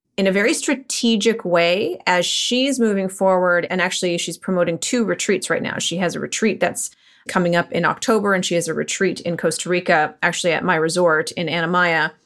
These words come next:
next year in the spring. So I'm gonna walk you through this exercise, and I'm going to talk a little bit about how you can use it strategically for your own healing, but also in terms of moving forward and growing your business.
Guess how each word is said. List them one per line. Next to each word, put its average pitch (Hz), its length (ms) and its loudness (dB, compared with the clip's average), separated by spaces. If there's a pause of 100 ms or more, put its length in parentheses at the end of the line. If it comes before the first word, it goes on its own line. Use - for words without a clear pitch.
(100)
next 165 340 -2
year 156 460 2
in 165 80 -6
the 170 80 -6
spring. - 400 0 (440)
So 226 400 2 (440)
I'm 247 160 4
gonna 339 160 0
walk 294 360 0
you 339 120 -2
through 220 340 2
this 202 200 0
exercise, 151 1120 -2
and 175 600 2
I'm 180 140 0
going 190 200 0
to 190 80 0
talk 330 420 0
a - 20 0
little 202 200 0
bit 185 120 2
about 170 240 2
how 175 160 0
you 196 300 -2
can 196 320 -2
use 165 180 -2
it 156 100 -2
strategically 165 1000 -2 (420)
for 202 100 4
your 277 360 4
own 180 180 0
healing, 226 560 -2
but 277 140 2
also 254 340 2
in 208 80 0
terms 190 320 -2
of 175 80 -6
moving 170 280 -2
forward 160 360 -2
and 160 100 -4
growing 151 360 -2
your 147 80 -6
business. - 540 -4